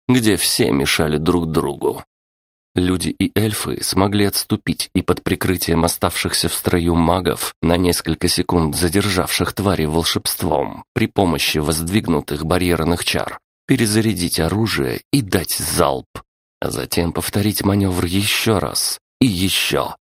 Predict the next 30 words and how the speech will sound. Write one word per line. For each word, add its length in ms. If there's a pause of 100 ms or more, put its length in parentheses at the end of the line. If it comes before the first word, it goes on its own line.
(120)
пока 300
у 100
колдунов 680
не 80
кончились 640
силы. 600 (560)
Правда, 460
тогда 340
и 80
мертвецов 720
осталось 460
штук 300 (100)
пятнадцать, 760 (220)
и 200
их 160
добили 340
мечами, 680
покрошив 600
в 160
мелкую 540
гнилую 500
щепу. 540 (680)
Буратинаторы 880
тем 260
временем 540
почти 360
расправились 680
со 160
своими 560
врагами, 680